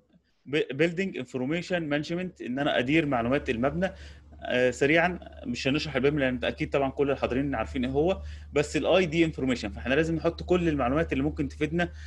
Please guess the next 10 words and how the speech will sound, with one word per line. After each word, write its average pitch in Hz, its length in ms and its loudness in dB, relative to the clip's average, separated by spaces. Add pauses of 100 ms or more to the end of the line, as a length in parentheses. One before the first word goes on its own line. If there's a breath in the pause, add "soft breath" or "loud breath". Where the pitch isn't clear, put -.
(220 loud breath)
في 151 220 4
المشروع. 127 460 2
فأنت 170 280 0
كواحد 160 420 2
شغال 147 360 2
مثلا 131 400 0 (380 loud breath)
في 143 240 4
موضوع 131 380 2
ال-، 113 280 0
ال-، 101 800 0